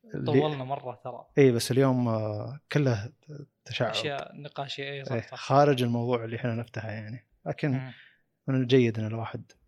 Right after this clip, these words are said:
Speaker 2: أنا تعجبني ذي
Speaker 1: يسولف.
Speaker 2: الأشياء. إن شاء الله تعجب المستمعين.
Speaker 1: طيب، أنا من زمان ما قلت المستمعين يروحون يشوفون قناة باليوتيوب، يسوون اشتراك وإعجاب،
Speaker 2: مهم.
Speaker 1: و-، وينشرون التغريدة بعد،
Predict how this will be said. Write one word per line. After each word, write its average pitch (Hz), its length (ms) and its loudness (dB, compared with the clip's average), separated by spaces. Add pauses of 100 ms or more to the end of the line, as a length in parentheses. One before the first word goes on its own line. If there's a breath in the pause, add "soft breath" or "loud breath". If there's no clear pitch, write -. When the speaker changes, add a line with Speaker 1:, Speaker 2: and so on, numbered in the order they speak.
(180)
Speaker 2:
أنا 170 140 0
تعجبني 131 440 -6
ذي 120 60 -6
Speaker 1:
يسولف. 131 220 2
Speaker 2:
الأشياء. 139 180 -6
إن 131 60 -16
شاء 143 140 -10
الله 127 120 -10
تعجب 123 300 -14 (120)
المستمعين. 127 840 -14
Speaker 1:
طيب، 117 260 -2
أنا 120 460 0 (160)
من 135 140 -4
زمان 123 260 0
ما 117 80 2
قلت 113 200 -4
المستمعين 113 580 -4
يروحون 113 340 -2
يشوفون 113 240 -4
قناة 113 240 -2
باليوتيوب، 113 400 -4
يسوون 117 220 -6
اشتراك 120 420 -4
وإعجاب، 117 380 0
Speaker 2:
مهم. 127 240 -18 (460 loud breath)
Speaker 1:
و-، 65 420 0
وينشرون 131 580 2
التغريدة 110 1160 -2
بعد، 104 260 -6